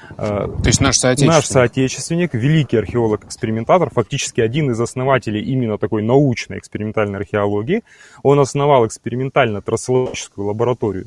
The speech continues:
Speaker 1: в Санкт-Петербурге, которая до сих пор существует.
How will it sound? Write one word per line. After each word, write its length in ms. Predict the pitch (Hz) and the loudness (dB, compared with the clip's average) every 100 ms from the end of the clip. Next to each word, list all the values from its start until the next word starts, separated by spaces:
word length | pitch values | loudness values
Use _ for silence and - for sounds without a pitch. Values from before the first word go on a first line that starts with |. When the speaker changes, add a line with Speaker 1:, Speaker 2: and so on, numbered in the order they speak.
| 98 | -10
Speaker 1:
в 200 | 101 120 | -4 -2
Санкт-Петербурге, 880 | - 123 104 - - 104 82 87 101 | -2 -4 -4 -6 0 0 -2 -12 -10
которая 320 | 117 151 165 131 | -6 -4 -4 -4
до 80 | |
сих 200 | 135 143 | -2 -4
пор 220 | - 123 117 | -2 -6 -6
существует. 540 | 104 - - 123 | -12 -18 -10 -6